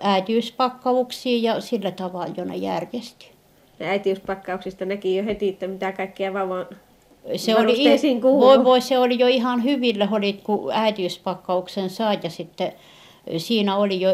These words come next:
Speaker 1: sitä oikea vaatteita ja kaikkia varustettu. Ja siihen aikaan olikin paljon sitä hyvää jo
Speaker 2: Tavaraa.
Speaker 1: alun perin ihan tavaraa. Ja toiseksi, että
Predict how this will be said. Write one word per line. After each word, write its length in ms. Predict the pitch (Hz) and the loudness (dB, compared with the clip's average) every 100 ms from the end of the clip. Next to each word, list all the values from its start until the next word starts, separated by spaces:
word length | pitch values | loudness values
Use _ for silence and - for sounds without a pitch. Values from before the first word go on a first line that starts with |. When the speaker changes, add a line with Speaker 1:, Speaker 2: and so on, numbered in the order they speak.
| 185 | 0
Speaker 1:
sitä 260 | - 202 190 | -6 -2 0
oikea 500 | 220 190 165 170 160 - - _ _ _ - | 0 -2 -2 -2 -2 -6 -20 _ _ _ -8
vaatteita 600 | 185 165 156 - 160 160 | -2 -2 -2 -6 -6 -4
ja 140 | 160 165 - - _ | -4 -6 -10 -20 _
kaikkia 520 | - 156 160 - 175 | -8 -6 -8 -4 -4
varustettu. 640 | 170 160 208 - 208 - 190 | -2 -6 -8 -10 -14 -8 -4
Ja 120 | 185 | -2
siihen 240 | 254 214 | 0 2
aikaan 260 | 208 190 208 | 2 2 0
olikin 300 | 226 202 208 | 0 0 -2
paljon 480 | 240 269 220 170 170 - - _ _ _ | 0 2 4 2 0 -4 -20 _ _ _
sitä 240 | - 170 185 | -20 -4 -2
hyvää 440 | 202 247 202 165 | 0 0 2 2
jo 200 | 160 165 - - _ - | 2 0 -4 -14 _ -6
Speaker 2:
Tavaraa. 260 | 190 175 | -2 0
Speaker 1:
alun 120 | 190 | -2
perin 280 | 190 180 180 | -4 -6 -6
ihan 280 | - 185 180 | -6 -6 -6
tavaraa. 600 | 180 180 160 160 147 - - _ - _ _ | -6 -4 -4 -6 -8 -10 -16 _ -20 _ _
Ja 80 | 196 | 0
toiseksi, 540 | 240 208 165 247 - | 4 4 4 0 -2
että 300 | 294 294 285 | -4 0 0